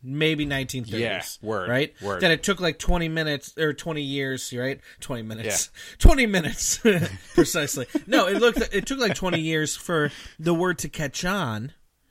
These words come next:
Speaker 1: and
Speaker 2: Yeah.
Speaker 1: then become an actual slang term. But no,
Speaker 2: Sure.
Speaker 1: not the case. And, and I was, I was shocked. I, honestly, I was like, "Whoa, that's weird." I mean,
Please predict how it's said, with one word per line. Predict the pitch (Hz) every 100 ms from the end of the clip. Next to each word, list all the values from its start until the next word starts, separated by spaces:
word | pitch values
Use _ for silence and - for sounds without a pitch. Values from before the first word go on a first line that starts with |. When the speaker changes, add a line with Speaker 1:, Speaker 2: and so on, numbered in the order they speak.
| _ _ _
Speaker 1:
and | 160 156
Speaker 2:
Yeah. | 156
Speaker 1:
then | 165 160
become | 147 143 - 160 151
an |
actual | 139 131 - 127 120 110 - _ _ _
slang | - 156 151 139
term. | - 101 - - -
But | 196
no, | 190 247 330
Speaker 2:
Sure. | 226
Speaker 1:
not | 180 -
the |
case. | - 254 285 - -
And, | 165 175
and | 175 175 -
I | 160 208
was, | 214 190 - - _ _ -
I | 180
was | 185 156
shocked. | - - - 131 - - - -
I, | 160 180 -
honestly, | 151 180 185 - 185
I | 165
was | 147
like, | 139 104
"Whoa, | 113 139 147
that's | 107 143 -
weird." | 127 156 107 - - - -
I |
mean, | 190 190 151